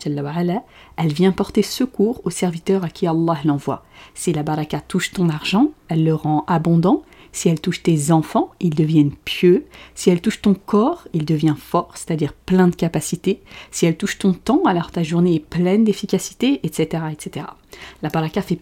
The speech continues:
perdurer et fleurir les possessions, qu'elles soient matérielles ou pas.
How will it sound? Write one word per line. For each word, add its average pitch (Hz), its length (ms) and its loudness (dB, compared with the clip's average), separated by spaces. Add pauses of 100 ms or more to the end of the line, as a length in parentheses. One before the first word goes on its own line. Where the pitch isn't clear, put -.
perdurer 220 640 4
et 147 60 -2
fleurir 214 560 4
les 180 120 0
possessions, 175 480 -2 (300)
qu'elles 156 100 -2
soient 156 220 -4
matérielles 151 720 0 (160)
ou 160 60 -4
pas. - 280 -10